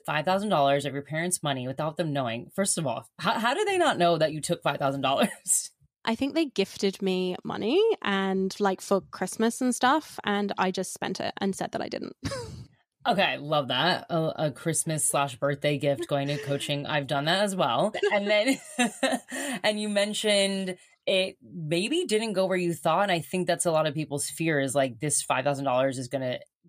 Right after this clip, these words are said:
Speaker 1: put me in a really, like, a dark place and I'm not gonna be able to get out. Can you just walk us through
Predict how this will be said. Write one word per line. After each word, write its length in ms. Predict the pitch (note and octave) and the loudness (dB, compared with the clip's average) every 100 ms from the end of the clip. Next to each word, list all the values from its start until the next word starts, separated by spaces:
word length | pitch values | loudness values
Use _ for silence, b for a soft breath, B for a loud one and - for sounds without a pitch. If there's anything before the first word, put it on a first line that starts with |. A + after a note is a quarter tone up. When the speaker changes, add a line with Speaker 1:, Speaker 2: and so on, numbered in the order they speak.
| _ | _
Speaker 1:
put 160 | A3+ A3+ | -2 0
me 100 | G3+ | 2
in 80 | D#3+ | 2
a 80 | |
really, 380 | C3+ D3 D3 C#3+ | 2 0 2 2
like, 260 | C3+ C3 - | 2 2 0
a 80 | D#3 | -4
dark 340 | D3+ C3+ C3 _ | 2 0 0 _
place 400 | - C3+ E3+ - | -2 2 2 2
and 100 | D#3+ | 2
I'm 80 | C#3+ | 2
not 140 | C#3+ C#3 | 0 2
gonna 140 | C#3+ | 0
be 80 | C3+ | 0
able 160 | C3+ | -2
to 60 | C3 | -2
get 160 | C3+ B2 | 0 0
out. 300 | C3 G3 - B B - | 2 2 0 B B -2
Can 100 | G3 | 0
you 100 | A3+ | 0
just 200 | E4 - | -4 0
walk 240 | E3+ D#3+ | 0 2
us 140 | E3+ | -2
through 380 | - C#3 D3 D3 | -2 -2 0 0